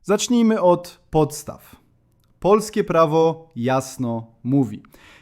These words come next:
każdy właściciel nieruchomości ma obowiązek odprowadzać ścieki w sposób bezpieczny dla środowiska. Jeśli w pobliżu jest kanalizacja,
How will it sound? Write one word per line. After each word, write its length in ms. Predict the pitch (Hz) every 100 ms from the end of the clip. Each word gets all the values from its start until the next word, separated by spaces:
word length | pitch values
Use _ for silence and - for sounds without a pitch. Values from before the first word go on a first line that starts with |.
| _
każdy 420 | 156 196 202 208
właściciel 580 | 196 185 - 180 180 175
nieruchomości 1040 | 165 151 147 143 120 117 - 123 127 151 -
ma 240 | 120 151
obowiązek 760 | 185 156 139 143 147 139 147 - -
odprowadzać 720 | 147 - 131 131 151 156 151
ścieki 680 | - - 117 - 117 165 - -
w 60 |
sposób 520 | - - 147 160 147 -
bezpieczny 840 | 117 135 - 156 160 160 - 143
dla 420 | 120 110 110 110 113
środowiska. 880 | - - 117 113 117 135 - - - _ _ - - _ -
Jeśli 300 | 151 - 170
w 60 |
pobliżu 400 | - 151 220 226
jest 220 | 226 214 -
kanalizacja, 920 | 185 165 156 131 117 - 123 139